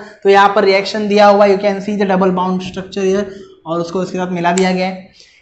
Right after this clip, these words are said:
Here concentrated sulfuric acid acts as a dehydrating agent। यहाँ पर कौन काम किया? हमारा जो सल्फ्यूरिक एसिड था वो भी डाइल्यूट नहीं यूज़ किया है, कॉन्सेंट्रेटेड यूज़ किया गया था। ओके,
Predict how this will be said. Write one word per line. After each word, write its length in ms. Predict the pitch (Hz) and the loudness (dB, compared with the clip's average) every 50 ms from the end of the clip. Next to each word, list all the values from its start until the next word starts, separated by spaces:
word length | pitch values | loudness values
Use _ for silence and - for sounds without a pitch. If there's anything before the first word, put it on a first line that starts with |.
| _ | _
Here 360 | 220 240 277 277 247 233 233 - | 2 4 6 6 6 4 4 4
concentrated 880 | 269 285 302 311 302 302 330 320 320 311 311 302 311 311 311 294 - | 2 2 2 2 2 2 2 2 2 2 0 0 2 -2 -4 -4 0
sulfuric 540 | - 277 254 262 254 269 277 269 262 254 262 254 | 2 2 2 2 2 0 -2 0 -2 0 2 2
acid 400 | 247 247 240 247 247 240 233 226 - - - - | 2 2 2 2 2 2 2 0 -2 -6 -4 0
acts 440 | 240 262 269 262 - - - - - - _ - | 2 2 2 0 -4 -10 -16 -18 -20 -16 _ 0
as 260 | 208 208 214 208 196 202 | 2 4 4 4 4 0
a 100 | 214 202 175 170 | 0 0 0 0
dehydrating 840 | 202 208 202 - 202 226 240 233 247 247 240 240 247 240 240 240 240 - 202 190 | 0 0 2 2 2 2 4 4 2 2 2 2 0 -2 -2 -4 -4 0 2 4
agent। 360 | 190 190 170 180 165 156 143 160 | 4 4 2 -4 -6 -6 -4 -4
यहाँ 260 | 170 180 185 190 190 208 | -2 0 0 0 0 -2
पर 100 | 196 185 | -4 -4
कौन 260 | - 190 190 190 190 | -2 -4 -4 -4 -4
काम 240 | 185 190 185 196 196 196 | -4 -4 -4 -4 -6 -6
किया? 240 | - 185 185 196 240 - - - - - - _ _ | -4 -2 -2 -2 -4 -6 -10 -18 -20 -20 -20 _ _
हमारा 360 | - 202 214 226 233 240 247 240 | 0 2 4 6 6 6 6 6
जो 140 | 233 240 247 | 4 2 0
सल्फ्यूरिक 760 | 240 - - 240 233 240 240 233 - 285 285 294 285 269 - | -2 -2 0 0 2 2 0 -2 -4 -4 -2 -2 -2 0 0
एसिड 320 | 214 185 190 196 175 175 | -2 0 -2 -4 -2 0
था 60 | 190 190 | 0 2
वो 160 | 190 208 240 | 4 4 4
भी 100 | 247 302 254 | 4 2 2
डाइल्यूट 520 | 196 202 190 196 208 240 294 311 302 311 | 2 2 2 2 2 2 0 0 -2 -2
नहीं 180 | 320 339 349 330 | -2 0 0 2
यूज़ 200 | 311 262 - - | 0 0 -2 -4
किया 240 | - - 175 156 143 | -6 -6 -4 -4 -4
है, 80 | 139 135 - - _ _ _ _ _ - | -6 -10 -16 -20 _ _ _ _ _ 0
कॉन्सेंट्रेटेड 1000 | 202 214 226 233 233 226 - 262 262 254 247 240 247 208 202 190 190 196 190 190 | 2 2 2 0 -2 0 0 2 4 4 4 4 2 2 2 2 2 2 2 4
यूज़ 220 | 185 170 165 - | 2 0 0 -4
किया 220 | - - 156 156 151 | -6 -6 -4 -4 -4
गया 200 | 143 143 139 139 | -6 -8 -10 -10
था। 180 | 131 135 127 - - _ _ _ _ _ _ | -12 -12 -16 -18 -18 _ _ _ _ _ _
ओके, 300 | 214 214 214 - - 269 | 0 0 0 0 -2 -2